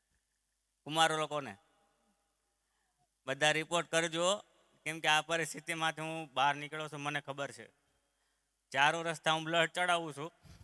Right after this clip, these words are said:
છોકરાને. પહેલા બે મહિને ચડાવતો હતો,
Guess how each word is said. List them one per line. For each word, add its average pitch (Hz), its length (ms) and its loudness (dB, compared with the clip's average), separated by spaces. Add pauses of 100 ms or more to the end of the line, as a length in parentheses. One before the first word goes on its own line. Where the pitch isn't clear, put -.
(360)
છોકરાને. 147 480 0 (640)
પહેલા 156 220 2
બે 170 200 2
મહિને 175 340 0
ચડાવતો 127 500 -4
હતો, 175 280 -6